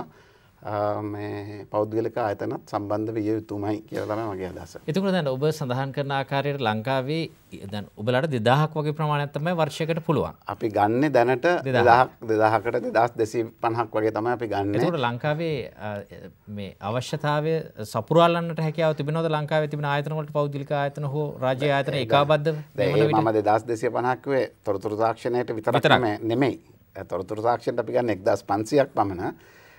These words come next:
Speaker 1: ඉතින් දැන්, දැන් අපේ මේ ශේෂ්ත්‍රයේ ව්‍යාපාරිකයන් ඉන්න ව්‍යාපාරිකයන් කියන්නේ අපි මේ බිහි කරන, අ, සංඛ්‍යාව මදි කියලා. මේක වැඩි කරනවා නම් තව තවත් ආයෝජකයන් ඇවිල්ලා මේ ශේෂ්ත්‍රය තව තවත්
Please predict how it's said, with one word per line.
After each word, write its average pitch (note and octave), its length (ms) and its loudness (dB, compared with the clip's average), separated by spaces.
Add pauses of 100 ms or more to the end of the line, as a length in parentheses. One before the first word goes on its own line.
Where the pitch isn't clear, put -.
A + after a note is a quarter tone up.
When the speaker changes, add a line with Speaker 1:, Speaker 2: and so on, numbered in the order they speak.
(140)
Speaker 1:
ඉතින් B2+ 320 -2
දැන්, A#2 300 6 (360)
දැන් F#2+ 200 -2 (320)
අපේ F2+ 280 -6
මේ F2+ 140 -4
ශේෂ්ත්‍රයේ B2 760 2 (160)
ව්‍යාපාරිකයන් C#3 840 4
ඉන්න A#2+ 220 0
ව්‍යාපාරිකයන් B2+ 680 6
කියන්නේ B2+ 260 0
අපි C#3 200 -4
මේ C3 160 -4
බිහි A2 240 -6
කරන, C3+ 340 0
අ, A2 600 -6
සංඛ්‍යාව A#2 760 4 (320)
මදි C3+ 380 4
කියලා. E2 360 -8 (760)
මේක G2+ 200 -4
වැඩි G2 240 0
කරනවා B2 340 0
නම් D3 40 -4
තව A2+ 200 2
තවත් B2 300 2 (200)
ආයෝජකයන් A2 760 2
ඇවිල්ලා B2 460 0 (300)
මේ A2+ 120 -2
ශේෂ්ත්‍රය B2 400 -2
තව B2 200 0
තවත් B2 280 0